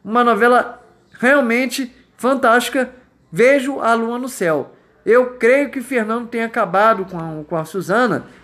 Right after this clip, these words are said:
tenha ficado com a Suzana, na, ali na sinopse não explica isso, mas ele com certeza ficou, né? Quem tiver mais curiosidade sobre essas novelas antigas, a qual eu não tenho acesso aqui, gente, pode me falar, assim como o colaborador me falou do Cavalo de Aço,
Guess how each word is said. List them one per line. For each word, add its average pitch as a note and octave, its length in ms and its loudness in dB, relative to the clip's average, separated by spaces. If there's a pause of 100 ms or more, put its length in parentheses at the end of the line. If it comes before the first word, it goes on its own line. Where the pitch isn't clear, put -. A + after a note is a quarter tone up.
(100)
tenha E3+ 140 0
ficado F#3 220 0
com G#3 100 -6
a A#3 40 -2
Suzana, A3 440 -2 (340)
na, G#3+ 140 2
ali A3 180 2
na A#3 240 2
sinopse G#3+ 500 -4
não A#3 100 -6
explica A3 480 -2
isso, F3 260 2 (340)
mas F#3 200 2
ele G#3 120 2
com G#3+ 180 -8
certeza G#3+ 420 0
ficou, A#3 640 -2 (140)
né? A3+ 360 0
Quem E4+ 220 2
tiver C4+ 260 0
mais B3 180 0
curiosidade A3 600 2
sobre G#3 180 -4
essas G3+ 200 -6
novelas G3 320 -4
antigas, F#3+ 400 -6 (260)
a G3+ 140 4
qual A#3 260 2
eu A#3 80 2
não G#3 120 -8
tenho G3+ 200 -4
acesso E3+ 440 -4
aqui, A#3 280 -6
gente, D#3+ 260 -4 (320)
pode D4 280 4
me E4 100 -6
falar, C4 300 0
assim A#3 200 -6
como C#4+ 200 -14
o - 40 -20
colaborador A3+ 720 0
me A3 60 -6
falou G#3+ 260 -2
do G#3 60 -12
Cavalo F#3+ 320 0
de E3 140 -2
Aço, A3+ 460 2